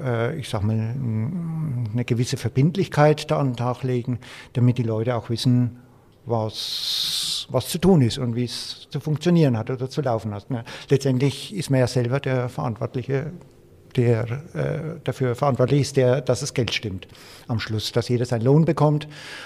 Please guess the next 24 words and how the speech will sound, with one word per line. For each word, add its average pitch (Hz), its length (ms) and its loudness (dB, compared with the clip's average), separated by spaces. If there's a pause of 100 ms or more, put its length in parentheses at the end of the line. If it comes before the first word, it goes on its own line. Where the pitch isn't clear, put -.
(160)
und 131 380 0
dass 120 140 0
der 123 80 -2
Betrieb 113 340 -4
weiter 98 240 -2
existiert. - 600 -6
Und 131 360 4 (520)
ja, 107 160 0 (1200)
ähm, 135 440 4 (380)
hab 135 120 6
mich 139 120 8
da 120 340 4
am, 131 140 0
am 120 240 0 (240)
schon 156 300 6
schwer 175 240 4
getan, 135 420 0
aber 123 220 0
man 123 140 2
findet 127 340 0
sich 117 160 -4
in 113 40 -2
diese 110 300 -4
Rolle 101 240 -6